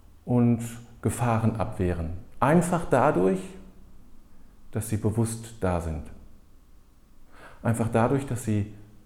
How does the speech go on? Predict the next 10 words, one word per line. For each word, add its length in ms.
beten, 580
meditieren, 760
dass 220
sie 260
spirituelle 800
Wesen 300
sind, 220
die 100
das 280
auch 400